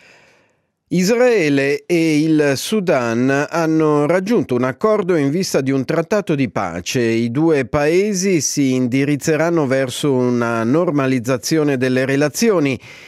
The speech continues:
Il ministro degli esteri israeliano Cohen ieri era a Khartoum, dove ha incontrato il generale Al-Burhan, reggente del paese dal colpo di stato dell'ottobre duemilaventuno.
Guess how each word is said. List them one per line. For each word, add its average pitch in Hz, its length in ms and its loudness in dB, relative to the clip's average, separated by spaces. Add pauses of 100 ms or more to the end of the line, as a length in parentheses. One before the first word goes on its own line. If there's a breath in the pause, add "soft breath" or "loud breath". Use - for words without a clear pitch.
(140 loud breath)
Il 156 160 0
ministro 226 420 0
degli 156 240 0
esteri 175 440 -2
israeliano 139 920 0
Cohen 135 800 0
ieri 156 480 0
era 120 420 0
a 110 80 -4
Khartoum, 139 800 0
dove 120 420 -2
ha 113 80 -2
incontrato 127 760 -2
il 110 120 -2
generale 123 760 -2
Al-Burhan, 131 1160 0 (420 loud breath)
reggente 139 1000 -2
del 113 220 -2
paese 110 500 -2
dal 104 460 -2
colpo 135 320 0
di 101 120 -4
stato 127 380 -2
dell'ottobre 104 720 -2
duemilaventuno. 117 1080 0